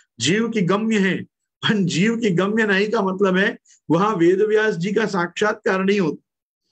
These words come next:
इनको हुआ, मतलब श्रीमद आचार्य चरण को हुआ। देखो, जगत गुरु समस्त आचार्यों को,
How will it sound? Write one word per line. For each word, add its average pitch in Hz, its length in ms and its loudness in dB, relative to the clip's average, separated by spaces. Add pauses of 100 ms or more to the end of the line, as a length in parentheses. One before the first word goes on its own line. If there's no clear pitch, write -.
(460)
इनको 196 280 4
हुआ, 180 360 0 (280)
मतलब 180 200 0
श्रीमद 185 280 2
आचार्य 180 380 0
चरण 175 260 0
को 180 100 0
हुआ। 156 300 2 (360)
देखो, 196 500 2 (100)
जगत 165 340 -2
गुरु 196 340 -2
समस्त - 460 -2
आचार्यों 170 480 -2
को, - 260 -18